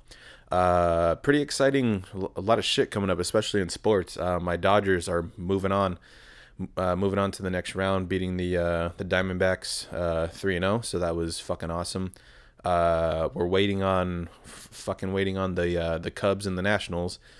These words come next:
Um, fucking Nationals came, came up big yesterday, um, tying the series two to two. So that's gonna be a good game in, uh, game five. I'm hoping the Cubs take it because I want the fucking Dodgers to beat the Cubs this year. Um, they fucking beat us last year, last year in the playoffs. So,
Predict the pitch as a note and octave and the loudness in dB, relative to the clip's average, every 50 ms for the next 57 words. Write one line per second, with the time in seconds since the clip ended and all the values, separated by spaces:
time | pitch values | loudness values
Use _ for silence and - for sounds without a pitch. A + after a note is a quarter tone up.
0 | - - - _ - - F#2 F2+ E2+ E2 E2 E2 E2 E2 E2 F#2 - - - _ | -20 -20 -20 _ -10 -6 -4 -2 -2 -2 -4 -6 -8 -8 -10 -12 -16 -20 -20 _
1 | - - - - F#2 F#2 F2+ F2+ F#2 F#2 F#2 - - F2+ E2 - - G2+ F#2 - | -20 -10 -6 -4 -4 -2 -2 -2 -2 -2 -2 -4 -6 -8 -8 -6 -6 -6 -6 -8
2 | - - - - - F#2 F2+ F2+ F2+ F2 F2+ F2+ F2 G2 G2 F#2+ F#2 F#2 E2+ - | -10 -14 -14 -10 -6 -6 -4 -2 -2 -4 -4 -2 -2 0 0 0 0 0 -2 -2
3 | - - F2+ F2 F2 F2 E2+ - - - D#2 D#2+ D#2+ D#2+ E2 E2 F2+ - - - | -4 -4 -2 -2 0 0 -2 -4 -6 -6 -6 -4 -4 -6 -8 -10 -12 -14 -16 -8
4 | - - F#2+ F#2 F2+ F2 E2 - - F#2 F2+ F2+ F2 E2 - - G2+ F2 E2+ - | -4 -2 -2 -2 -2 -4 -6 -6 -4 -2 0 0 -2 -2 -4 -4 -4 -4 -4 -4
5 | - G2 F#2+ F#2+ F#2+ F#2 - - E2 E2 E2 E2 - - - - - - - - | -4 -2 -2 -2 -2 -4 -4 -2 -2 -2 -2 -2 -6 -10 -18 -20 -20 -20 -20 -20
6 | - - - F#2+ F#2+ - - G2 F#2+ F#2+ F#2+ F#2 F2 F#2+ F2+ F2+ F2+ F2+ F2+ F2+ | -14 -6 -4 -4 -2 -2 -2 -2 0 0 0 0 0 0 -2 -2 -2 -2 -2 -2
7 | F2+ F2+ E2+ E2+ E2+ E2+ D#2+ D#2+ E2 E2+ E2 E2+ F2+ F2+ E2+ - - F2+ F2+ F2 | -2 -2 -4 -4 -4 -4 -4 -2 -2 -2 -2 -2 -2 -2 -2 -2 0 0 2 2
8 | F2+ F#2 G#2+ A2 G2+ G#2 G2 - - - G#2+ G#2 F#2+ - - - G2+ F2+ G2+ G2 | 2 0 0 0 0 0 -2 -2 0 0 0 0 0 -2 -2 -2 -2 0 0 -2
9 | F#2 - F2 - - F2 E2+ F2 F2 E2+ F2 F2+ E2+ - - E2+ E2 E2+ E2+ E2+ | -2 -2 -4 -4 -2 -2 -2 -2 -2 -2 -2 -4 -4 -2 -2 0 0 0 0 -2
10 | - - F2+ E2+ - F2 E2+ E2+ E2+ E2+ E2+ F2+ F2 E2 - - F2 E2 E2 E2 | -4 -8 -8 -8 -6 -6 -4 -2 0 0 0 -2 -4 -8 -6 -6 -4 -4 -4 -6
11 | - - - - - - - - - - - - - G#2 E2+ - F#2 - - G2 | -8 -12 -18 -20 -20 -20 -20 -20 -20 -20 -10 -6 -4 -4 -4 -4 -4 0 0 0
12 | F#2 F#2 F#2 F2 - - G2 F#2+ F#2 F#2 F#2 F2+ F2 - F2 E2+ E2 E2 E2+ F2 | 2 0 -2 -6 -4 -2 0 0 2 2 2 0 -2 -4 -4 -4 -4 -4 -6 -8
13 | - - G2+ F#2+ F2+ E2+ E2+ - - F#2+ F#2 - F#2 F2 F2+ F#2 F#2 F2+ E2+ - | -10 -12 -14 -8 -6 -4 -4 -4 -4 -6 -6 -4 -6 -4 -2 0 0 0 -2 -2
14 | - F2 F2 E2+ - - - F2 F2 F2 E2+ E2+ E2+ G2+ F#2+ F2 F2 F2 - - | -2 -2 -2 -2 -2 -4 -4 -2 0 0 0 -2 -2 -4 -2 -2 0 0 -2 -4
15 | - F2 E2+ D#2+ - - F2 E2+ E2 E2 D#2+ - - - E2+ E2 E2+ | -4 -6 -6 -8 -8 -6 -4 -4 -4 -4 -4 -6 -4 -4 -2 -2 -2